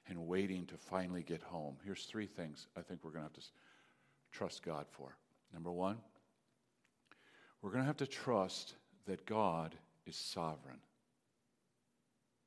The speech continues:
He is in control.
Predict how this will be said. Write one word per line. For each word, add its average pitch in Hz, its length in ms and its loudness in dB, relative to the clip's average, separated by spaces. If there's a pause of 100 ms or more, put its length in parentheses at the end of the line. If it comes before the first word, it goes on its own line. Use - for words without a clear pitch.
(960)
He 143 300 4
is 110 280 8
in 110 200 2
control. 87 760 -6